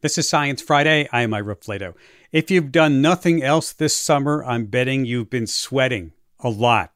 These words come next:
And as we all know, sweat helps us cool off as it evaporates.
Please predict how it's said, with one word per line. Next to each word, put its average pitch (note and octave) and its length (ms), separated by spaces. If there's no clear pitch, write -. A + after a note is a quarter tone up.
And G2+ 240
as G2+ 200
we A2+ 100
all A2+ 140
know, A2+ 380
sweat - 540
helps - 260
us A#2 160
cool A#2+ 340
off A2 280
as G2+ 100
it F#2+ 80
evaporates. F#2+ 800